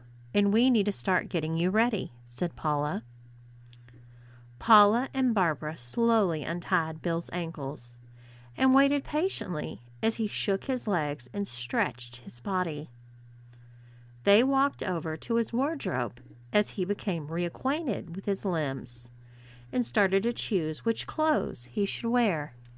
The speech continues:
Paula pulled out a French maid's outfit and held it up to Bill. It freaked him out for a second as he remembered his dream, but he was quickly distracted as Barbara also held up some heels.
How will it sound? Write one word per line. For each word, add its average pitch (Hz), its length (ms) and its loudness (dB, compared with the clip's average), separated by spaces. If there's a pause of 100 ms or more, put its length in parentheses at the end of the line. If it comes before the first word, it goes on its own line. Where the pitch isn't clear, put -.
(420)
Paula 226 440 6
pulled 233 340 0
out 156 320 4
a 220 80 0
French 277 540 0
maid's 208 480 2
outfit 151 580 -2
and 226 140 0
held 220 300 2
it 196 80 0
up 185 140 -4
to 196 100 -6
Bill. 165 420 0 (1300)
It 277 160 4
freaked 320 320 2
him 220 160 2
out 220 260 0
for 175 140 2
a 170 80 0
second 165 580 -2
as 226 160 0
he 254 140 0
remembered 196 580 2
his 170 220 -6
dream, 175 540 0 (840)
but 277 140 4
he 277 160 -4
was 302 180 -2
quickly 185 560 -2
distracted 214 720 0
as - 180 -2
Barbara 202 520 2 (140)
also 247 420 0
held 151 320 -4
up - 180 -2
some 220 200 -2
heels. 185 720 -2